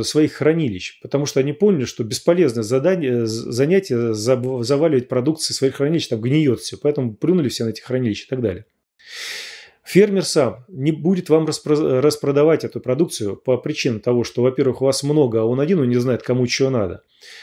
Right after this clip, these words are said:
Во-вторых, его будут зажимать те, кто будут устраивать, э,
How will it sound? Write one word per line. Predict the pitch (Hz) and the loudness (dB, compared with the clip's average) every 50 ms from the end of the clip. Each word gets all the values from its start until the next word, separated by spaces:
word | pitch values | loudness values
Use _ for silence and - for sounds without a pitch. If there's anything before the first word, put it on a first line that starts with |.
| - _ - | -8 _ -2
Во-вторых, | 147 139 - 175 175 170 131 - - 120 | 0 2 4 4 4 4 2 -2 -4 -4
его | 123 135 160 | -2 0 0
будут | 156 147 160 151 139 120 | 0 0 0 0 0 0
зажимать | 107 117 131 120 139 156 160 156 131 120 - - | 0 0 0 2 2 2 2 2 0 0 -2 -2
те, | - 147 143 | -2 -2 -2
кто | - - 131 | -2 -2 -4
будут | 123 131 131 - | -2 -2 -4 -4
устраивать, | 123 - - 139 135 123 117 110 107 107 104 - - | -6 -6 -2 2 2 4 4 2 2 0 -4 -6 -4
э, | 110 107 104 104 | -4 -2 -4 -4